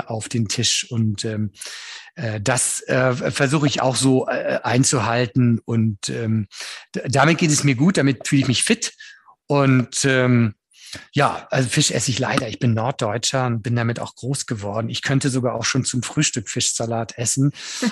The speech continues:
Speaker 1: Äh, das ist hier im Norden so. Ähm, das, äh, kriege ich nicht ganz weg. Ich weiß, es gibt so wenig davon und ich habe immer ein schlechtes Gewissen,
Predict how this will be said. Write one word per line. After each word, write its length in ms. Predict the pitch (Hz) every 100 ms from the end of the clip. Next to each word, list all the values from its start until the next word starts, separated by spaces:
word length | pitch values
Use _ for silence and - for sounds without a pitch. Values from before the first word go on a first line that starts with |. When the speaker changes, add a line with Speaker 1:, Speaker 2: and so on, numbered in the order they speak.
| - -
Speaker 1:
Äh, 240 | 123 117 107
das 280 | 131 - -
ist 580 | 117 - 151 180 190 -
hier 160 | 180
im 160 | 139 135
Norden 400 | 131 135 147 151
so. 440 | 127 135 160 165 - - - - -
Ähm, 580 | 143 139 135 135 127 107 -
das, 300 | 123 - -
äh, 440 | 135 131 127 127
kriege 200 | 117 147
ich 100 | 139
nicht 180 | 143 -
ganz 260 | 135 117 -
weg. 140 | 127
Ich 140 | 131
weiß, 220 | 120 127 123
es 120 | -
gibt 160 | 113
so 120 | 127 117
wenig 240 | 120 120
davon 280 | 127 - 127
und 80 | 143
ich 140 | 143
habe 120 | 143
immer 140 | 151 139
ein 60 |
schlechtes 380 | 117 117 - 117
Gewissen, 400 | - 107 113 117